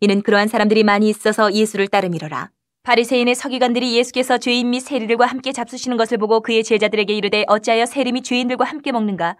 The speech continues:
예수께서 들으시고 그들에게 이르시되 "건강한 자에게는 의사가 쓸데없고 병든 자에게라야 쓸데있느니라.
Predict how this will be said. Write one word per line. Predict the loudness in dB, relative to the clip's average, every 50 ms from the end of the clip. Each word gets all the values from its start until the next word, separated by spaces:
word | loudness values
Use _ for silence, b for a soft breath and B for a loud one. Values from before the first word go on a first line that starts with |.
| _ _ 0
예수께서 | 0 0 2 0 -2 -2 -2 -2
들으시고 | -2 -2 -4 -4 -4 -2 0 0 0
그들에게 | 0 -2 -2 0 0 0 0
이르시되 | -2 -2 -2 -4 -4 -2 0 2 2 2 0 _ _ _ _
"건강한 | 2 2 2 4 2 2 2 4
자에게는 | 4 4 4 4 4 2 2 2 0
의사가 | 0 -2 0 0 2 2 2
쓸데없고 | 2 0 0 2 2 2 2 2 2 2 0 0 0 b b b
병든 | 2 2 4 4 4 4 2
자에게라야 | 2 2 2 2 4 4 4 4 6 4 4
쓸데있느니라. | 2 2 -2 0 2 2 0 2 0 -4 -4 -6 -8 -10 -12 -12